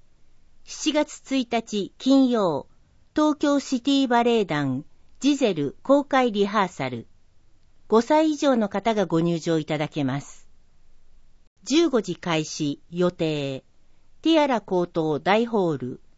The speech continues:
全席指定。七月二日土曜、三日日曜、東京シティバレエ団、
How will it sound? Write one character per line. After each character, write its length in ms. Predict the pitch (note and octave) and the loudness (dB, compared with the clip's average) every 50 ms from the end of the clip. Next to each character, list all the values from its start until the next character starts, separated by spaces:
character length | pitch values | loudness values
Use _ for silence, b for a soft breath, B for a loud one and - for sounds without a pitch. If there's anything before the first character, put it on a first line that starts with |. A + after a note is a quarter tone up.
| _ _ _ _ _ - - | _ _ _ _ _ -18 -4
全 240 | G3 A3+ C#4 D#4 D4 | 2 4 4 4 2
席 300 | - - A#3+ - - D#3 | 0 -2 -6 -6 -6 -10
指 180 | - - - | -10 -10 -8
定。 480 | - - C#3+ C#3 C#3 C3+ C3 B2+ B2+ - - - _ _ - _ - - _ _ _ _ _ _ - - - - | -6 -4 -4 -4 -4 -4 -6 -8 -12 -14 -20 -20 _ _ -20 _ -20 -20 _ _ _ _ _ _ -20 -20 -20 -16
七 260 | - - - - D#4 | -16 -10 -6 -4 -2
月 260 | D4+ D4+ D4+ - D4+ | 0 -2 -2 -2 -6
二 240 | C4 - - - - | -10 -10 -14 -10 -2
日 160 | - B3 A#3+ | 0 0 2
土 200 | G#3 G#3+ G#3 A3 | 2 2 2 2
曜、 340 | A3 G#3+ G3+ F3 D3+ C3 C3+ | 2 2 2 2 0 0 -2
三 180 | F#3 F#3 G#3+ - | 0 0 0 0
日 200 | - - C#4 C4+ | -2 -2 0 2
日 400 | C4+ C4+ B3+ - - - A#3+ A#3 | 4 4 2 0 -2 -4 -2 -2
曜、 360 | A3+ G3 F3 D3+ C3 A#2 - - - - - | 0 0 0 -2 -4 -4 -8 -12 -20 -6 -2
東 220 | - D4+ D#4 D4 | 0 2 2 0
京 200 | - - D4 D4 | 0 -2 -2 -2
シ 200 | D4 - D4 C4 | -2 -2 -4 -4
テ 220 | - - C#4 C#4 C4+ | -2 0 0 0 2
ィ 40 | A3+ | 2
バ 160 | A#3+ A#3 A3+ | 2 2 4
レ 200 | A#3+ A#3+ A#3 A3+ | 4 4 2 2
エ 40 | G#3 | 0
団、 380 | - D#3 D3 C#3+ C3+ C#3 F3+ | 0 -2 -2 -2 -2 -4 -6